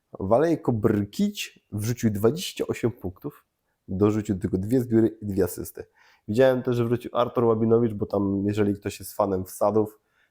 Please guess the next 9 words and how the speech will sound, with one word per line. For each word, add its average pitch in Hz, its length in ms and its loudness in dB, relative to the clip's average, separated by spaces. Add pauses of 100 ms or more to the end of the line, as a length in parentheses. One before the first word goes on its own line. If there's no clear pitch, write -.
(120)
to 90 260 0
jest 92 240 -4
to 85 400 -4
nasz 85 520 -8
człowiek, 90 380 -2
który 87 200 -2
wygrał 87 360 0
konkurs 85 360 -8
wsadów 87 340 -10